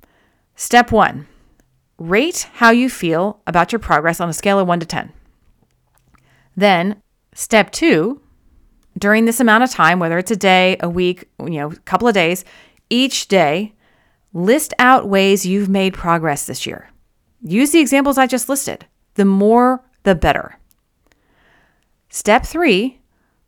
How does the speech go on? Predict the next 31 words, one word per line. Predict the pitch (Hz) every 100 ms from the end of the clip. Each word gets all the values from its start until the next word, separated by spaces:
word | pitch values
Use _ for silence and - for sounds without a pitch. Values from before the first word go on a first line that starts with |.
| _
re-rate | 170 233 277 285 214 160 185 - _ _
how | - 202 220
you | 247
feel | 233 214 208
about | 170 190 190
your | 208
progress | - 185 170 151 -
this | 170 165 -
year | 160 160
on | 160
a |
scale | 147 165 160
of |
one | 151 147
to |
ten | - - - _ _ _ _ -
and | 160
how | - 190
motivated | 196 254 262 151 147
you | 156
are | 160
to | 160
keep | - 196
going. | 226 208 156 - _ _ _ _ _ _ _ _ -
You | 185
might | 190 196 254
be | 269 277
surprised | 277 - 196 175 170
what | 170 -
you | 190
find | 180 143 143